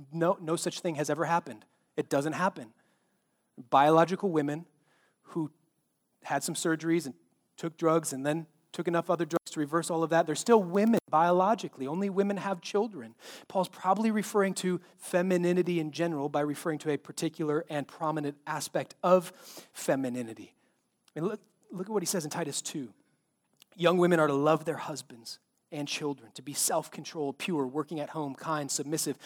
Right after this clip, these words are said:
This is Paul talking about a woman's sphere in the home, calling them to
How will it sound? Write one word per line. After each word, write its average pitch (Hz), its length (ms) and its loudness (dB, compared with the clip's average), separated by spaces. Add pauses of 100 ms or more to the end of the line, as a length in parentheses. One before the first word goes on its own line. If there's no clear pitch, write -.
(120)
This 151 100 -10
is 165 80 -10
Paul 170 340 4
talking 165 220 -6
about 180 180 4 (360)
a 165 40 -6
woman's 175 380 0
sphere 196 480 2
in 175 160 -4
the 156 80 0
home, 160 580 0 (1300)
calling 175 460 -6
them 170 160 -2
to 156 160 -6